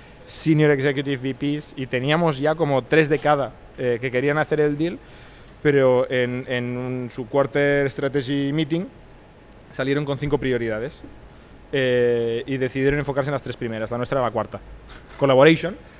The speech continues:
era la cuarta, y decidieron en aquella reunión de estrategia que iban a hacer uno, dos y tres, ¿no? Y los tíos ahí, con, con, que les sabía mal, ¿no? Nos, te, nos enseñaban el deck interno de su reunión y tal, y dice, "Mira, ¿ves esta línea roja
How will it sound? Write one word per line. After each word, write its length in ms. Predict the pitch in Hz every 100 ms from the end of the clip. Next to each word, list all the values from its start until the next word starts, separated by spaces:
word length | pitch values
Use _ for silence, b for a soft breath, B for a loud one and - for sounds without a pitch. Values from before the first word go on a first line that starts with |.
| B -
era 140 | 135 143
la 100 | 123
cuarta, 380 | 123 113 - 240
y 80 |
decidieron 460 | 131 127 139 151 160
en 60 | 160
aquella 840 | 139 151 156 156 156 156 151 151
reunión 220 | 147 151
de 80 | 151
estrategia 420 | 143 151 160 196
que 60 | 165
iban 160 | 147 139
a 40 |
hacer 180 | 151 151
uno, 200 | 147 147
dos 140 | 139
y 60 | 131
tres, 260 | 120 107
¿no? 120 | 135 - B B B
Y 80 | 135
los 160 | 131 127
tíos 220 | 165 143
ahí, 220 | 123 170
con, 200 | 135 123
con, 180 | 123 117 B -
que 60 | 123
les 80 |
sabía 280 | - 131 156
mal, 280 | 156 165 135
¿no? 120 | 165
Nos, 180 | 180 120
te, 240 | 123 107 127
nos 200 | 123 131
enseñaban 380 | 120 120 147
el 160 | 143 131
deck 260 | 131 143 139
interno 460 | 127 131 139 139
de 80 | 131
su 120 | 123
reunión 520 | 127 120 120 135 147 139
y 80 | 123
tal, 200 | 147 151
y 40 |
dice, 120 | 131
"Mira, 260 | 139 135 113 B -
¿ves 100 | 151
esta 160 | 175
línea 260 | 160 151 139
roja 440 | 135 147 135 123